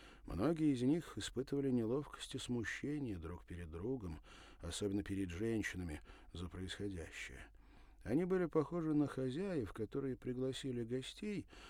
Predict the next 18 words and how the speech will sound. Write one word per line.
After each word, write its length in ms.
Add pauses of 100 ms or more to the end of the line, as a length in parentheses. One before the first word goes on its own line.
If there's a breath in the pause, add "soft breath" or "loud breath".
(200 loud breath)
но 160
перед 260
самым 320
их 160
приходом 580
вдруг 320
разом 440
лишились 600
приготовленных 840
угощений, 840
посуды, 840 (380 loud breath)
чистой 500
одежды, 680 (400 loud breath)
да, 260
собственно, 420
и 40
самого 480
дома, 580